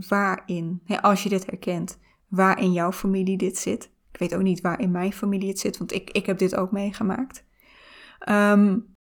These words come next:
maar, hè, er is op een gegeven moment een punt geweest waar,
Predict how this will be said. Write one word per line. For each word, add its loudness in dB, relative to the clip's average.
maar, 6
hè, 4
er 6
is 4
op 2
een -8
gegeven 4
moment 2
een -4
punt 2
geweest 0
waar, 2